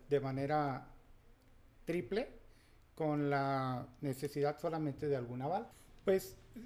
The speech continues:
suelo hacer mi ahorro mensual, de hecho son, tengo el, el hábito de ahorrar doscientos pesos mensuales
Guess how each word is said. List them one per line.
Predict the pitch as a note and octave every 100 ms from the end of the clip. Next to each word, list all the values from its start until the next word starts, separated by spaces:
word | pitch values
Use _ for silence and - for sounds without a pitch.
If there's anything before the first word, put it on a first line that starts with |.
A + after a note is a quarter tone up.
| B3+ B3
suelo | - - A3 A3+
hacer | A#3 A3+ G3+
mi | G#3+ G#3 G3 F#3 -
ahorro | - D#3+ F3+ F3+
mensual, | D3+ C3 E3 A3 - - -
de | C3+
hecho | C#3 - D3+
son, | - C#3+ C#3 - - - - - -
tengo | D3+ C#3+ D#3+
el, | D3
el | D3+ C#3
hábito | C#3 D#3 D#3
de | C#3
ahorrar | B2+ B2 C3+ C3
doscientos | C#3+ D3+ D3 D3 -
pesos | D3+ D3 C#3
mensuales | D#3+ D#3 G3+ G3+ A#3 -